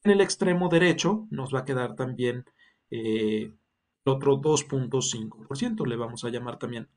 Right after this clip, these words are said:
alfa entre dos, cero punto cero veinticinco. Para hacer el cálculo del intervalo de confianza,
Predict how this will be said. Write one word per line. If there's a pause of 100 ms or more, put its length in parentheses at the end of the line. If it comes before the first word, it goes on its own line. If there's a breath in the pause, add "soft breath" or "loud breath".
(120)
alfa
entre
dos, (220)
cero
punto
cero
veinticinco. (500 soft breath)
Para
hacer
el
cálculo
del
intervalo
de
confianza,